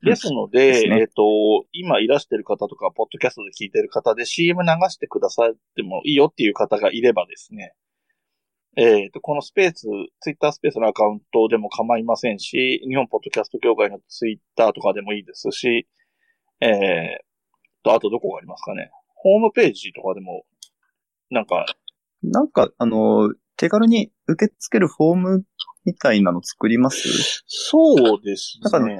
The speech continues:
Speaker 1: シ-、シーエムの音声をダウンロード勝手にできるようにどっかに置いとくっていうのはやってもいいと思うんですけど。
Speaker 2: えっと、そうですね。
Speaker 1: なんか、い-、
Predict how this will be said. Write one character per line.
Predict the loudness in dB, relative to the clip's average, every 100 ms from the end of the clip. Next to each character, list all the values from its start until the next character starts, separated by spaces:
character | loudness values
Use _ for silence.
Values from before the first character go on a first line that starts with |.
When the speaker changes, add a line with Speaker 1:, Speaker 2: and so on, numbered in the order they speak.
| -12
Speaker 1:
シ-、 | -8 2 2 0 -4
シ | 2
ー | 4
エ |
ム | 6
の | 6 6
音 | 4
声 | 4 4 4
を | 4 2 _ -4
ダ | 0
ウ | 2
ン |
ロ | 2
ー | 2
ド | 0
勝 | -2
手 | -2
に | 0
で | 0
き | 0
る | 2
よ | 4
う | 4
に |
ど | 0
っ |
か | 0
に | 0
置 | 0
い | 0
と | -2
く | -2
っ |
て | 0
い |
う |
の | 0
は |
や | 0
っ | -2
て | -12
も | -10
い |
い | -10
と | -10
思 | -2
う |
ん |
で | -2
す | -2
け | -2
ど。 | 2
Speaker 2:
え | 4
っ | 6
と、 | 6 6 6 4
そ | 2 2
う |
で | 2 0
す | -4
ね。 |
Speaker 1:
な | -14
ん |
か、 | -14 -6
い-、 | -6